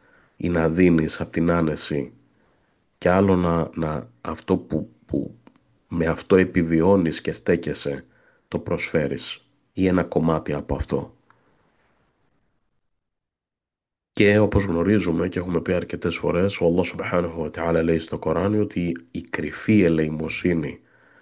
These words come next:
προς το φτωχό είναι καλύτερη για τον άνθρωπο και αποτελεί αιτία εξηλαίωσης κάποιων αμαρτιών.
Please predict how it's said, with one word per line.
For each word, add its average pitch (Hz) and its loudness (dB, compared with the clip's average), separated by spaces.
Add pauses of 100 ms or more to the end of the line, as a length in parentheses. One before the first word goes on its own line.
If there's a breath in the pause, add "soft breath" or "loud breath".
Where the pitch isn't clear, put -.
(460 soft breath)
προς - -4
το 78 -6
φτωχό 98 2 (1080)
είναι 92 2
καλύτερη 85 0
για 78 -2
τον 80 -4
άνθρωπο 92 -2
και - -6
αποτελεί 90 0 (100)
αιτία 101 0
εξηλαίωσης 82 0
κάποιων 80 -4
αμαρτιών. 78 -2